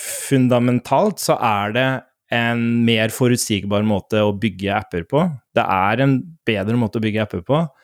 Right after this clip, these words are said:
Men så, så kan man liksom stille spørsmålet, er denne mentale lasten verdt, eh, de potensielle problemene man unngår?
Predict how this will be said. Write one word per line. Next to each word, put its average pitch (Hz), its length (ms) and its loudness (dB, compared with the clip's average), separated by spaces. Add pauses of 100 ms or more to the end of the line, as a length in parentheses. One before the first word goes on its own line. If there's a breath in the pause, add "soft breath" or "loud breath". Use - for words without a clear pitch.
(140)
Men 131 240 4
så, 135 460 4
så - 140 -4
kan 135 200 0
man 123 160 4
liksom 131 180 0
stille 117 380 0
spørsmålet, 104 540 -4
er 113 320 0
denne 107 400 2
mentale 107 840 0 (760)
lasten 113 640 0 (360)
verdt, - 640 -4 (480)
eh, 110 240 2
de 110 180 0
potensielle 107 680 -2
problemene 104 640 0
man 113 220 2
unngår? 110 460 2